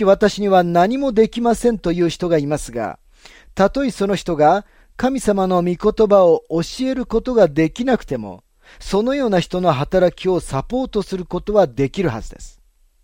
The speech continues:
またそのような働きのために祈ることもできるはずです。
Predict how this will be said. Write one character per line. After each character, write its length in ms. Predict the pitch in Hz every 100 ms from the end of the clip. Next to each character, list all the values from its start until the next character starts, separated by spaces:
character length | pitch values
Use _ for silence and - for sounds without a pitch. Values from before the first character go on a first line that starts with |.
| _ _ _ _ _ _ _ _ - - -
ま 120 | 214
た 120 | 208
そ 220 | 185 - 226
の 120 | 285
よ 160 | 294
う 20 | 226
な 120 | 170
働 360 | 160 208 196
き 80 | 190
の 140 | 180 165
た 140 | 160
め 120 | 170
に 240 | 156 196 214 _ -
祈 280 | 190 185 254
る 120 | 254
こ 160 | 196 185
と 100 | 214
も 160 | 220
で 160 | 156 151
き 100 | 202
る 100 | 180
は 140 | 104
ず 100 | -
で 100 | -
す。 180 | - _